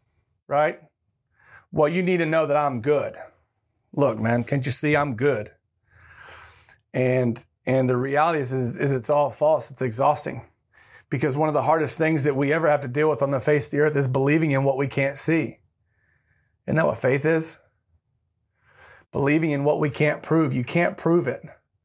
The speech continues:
That's why so many of us as believers get rocked by, by non-believers saying, "Well," and it's because we lack that connection and that, and that consistency in our relationship with God, right?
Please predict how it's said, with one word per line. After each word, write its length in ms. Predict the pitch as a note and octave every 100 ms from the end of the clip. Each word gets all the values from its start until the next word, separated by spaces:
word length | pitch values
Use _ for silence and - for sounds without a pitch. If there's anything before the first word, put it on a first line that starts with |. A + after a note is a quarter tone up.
| _ _ - - _
That's 220 | - -
why 120 | D#3+
so 200 | - E3
many 220 | D#3 D#3+
of 140 | D3+ C3+
us 120 | B2
as 140 | C#3+
believers 420 | B2+ C#3 D#3 D3 A#2+
get 160 | C#3
rocked 400 | B2+ C#3+ D3+ -
by, 320 | B2+ B2 A#2+ - _ _ _
by 160 | C3 C3+
non-believers 640 | C#3 E3+ F3 D3 C#3 B2+
saying, 400 | - D3+ C3+ A2+ -
"Well," 460 | D#3 D#3 B2+ - _ _ _ _ _ _ _ _ _ _ _ _ _ _ -
and 120 | C#3+
it's 120 | B2+
because 400 | - C3 E3 C#3
we 140 | C#3+ D3
lack 280 | D3+ C#3+
that 200 | D#3+ C#3+
connection 640 | - C#3 F3 F3 C#3+ B2+ C3
and 200 | D3 C#3+
that, 320 | C#3 - - _
and 140 | D3 D3
that 120 | C#3
consistency 600 | C3+ A#2+ E3 F3+ D3 D3+
in 60 |
our 100 | C#3+
relationship 680 | C3+ C3+ C3 C3 - C3+ - - - - -
with 160 | C3 -
God, 260 | D#3 D3
right? 300 | B2 D3 D#3